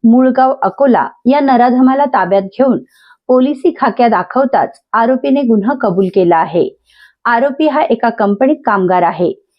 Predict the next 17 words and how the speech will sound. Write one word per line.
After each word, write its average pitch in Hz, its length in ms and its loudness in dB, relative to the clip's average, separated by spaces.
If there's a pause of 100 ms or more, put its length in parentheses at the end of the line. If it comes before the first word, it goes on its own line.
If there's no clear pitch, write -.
(280)
घटनेच्या 269 560 0
वेळी 254 520 0
तो 262 60 2
दारू 214 340 0
प्यायला 175 380 0
होता. 170 360 -4 (500)
निर्जन 247 460 2
स्थळी 277 320 0
ही 262 160 0
महिला 254 400 2 (160)
मला 226 260 2
दिसली, 208 680 0
मग 240 160 4
मी 269 180 0
तिला 269 320 2
फरफटत 254 520 0
अंधाराचा 196 440 0